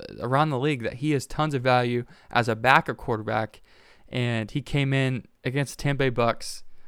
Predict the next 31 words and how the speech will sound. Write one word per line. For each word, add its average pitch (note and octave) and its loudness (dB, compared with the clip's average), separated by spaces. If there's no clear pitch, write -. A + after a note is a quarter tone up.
when A#2 -6
Jameis B2+ 2
went A#2+ -2
down, A#2 2
and, A2 -6
I A#2 -6
mean, A2+ -2
he B2+ -2
threw C#3+ -6
the B2+ -2
lights A#2 0
out. A#2 0
He C3 -4
played B2 0
great B2+ 2
to C#3 2
help C#3+ 4
him C#3+ -4
win C#3+ 0
that - -6
football C#3+ 2
game C#3 0
against C#3 -2
Tom D3+ 2
Brady. D3+ 4
Tom E3 4
Brady F3 8
lost D3+ 6
to C3 -2
Jameis D#3 0
Winston, C3 0